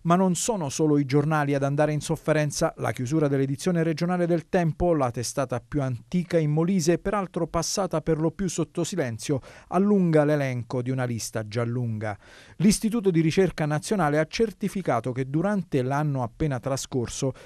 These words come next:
centottantaquattromila molisani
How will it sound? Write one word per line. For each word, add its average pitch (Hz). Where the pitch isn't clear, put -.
centottantaquattromila 185
molisani 156